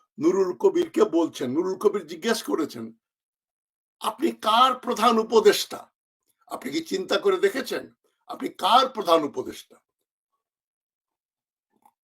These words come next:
আপনি উনিশশো বাহাত্তর সালের সংবিধান মেনে শপথ নিলেন, আবার ওই সংবিধানকে এখন বদলানোর জন্য সংবিধান, আহ, আহ, রিফর্ম কমিশন বানিয়েছেন।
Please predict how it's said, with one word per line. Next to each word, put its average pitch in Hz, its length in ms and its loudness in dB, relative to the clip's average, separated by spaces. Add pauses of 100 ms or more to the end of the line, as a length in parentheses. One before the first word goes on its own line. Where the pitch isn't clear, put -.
(1300)
আপনি 185 260 -2
উনিশশো 175 320 2
বাহাত্তর 160 500 0
সালের 202 420 0
সংবিধান 190 800 2 (220)
মেনে 165 600 6 (720)
শপথ 214 580 2
নিলেন, 147 400 2
আবার 190 240 0
ওই 190 120 6
সংবিধানকে 202 800 4
এখন 190 260 -6 (300)
বদলানোর 180 720 2
জন্য 180 460 4 (180)
সংবিধান, 185 720 2 (360)
আহ, 151 360 -2 (260)
আহ, 143 340 -12
রিফর্ম 175 640 -2
কমিশন 240 580 0
বানিয়েছেন। 143 680 -4